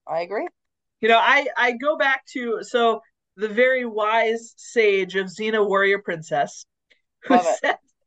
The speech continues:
Speaker 2: <laughs> who said, "I have many skills," uh, which, which I do possess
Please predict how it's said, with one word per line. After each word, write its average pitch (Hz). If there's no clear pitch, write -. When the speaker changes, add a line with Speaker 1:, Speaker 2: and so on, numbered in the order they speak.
Speaker 2:
<laughs> -
who 294
said, 262
"I 220
have 208
many 214
skills," 165
uh, 190
which, 240
which 254
I 311
do 262
possess 220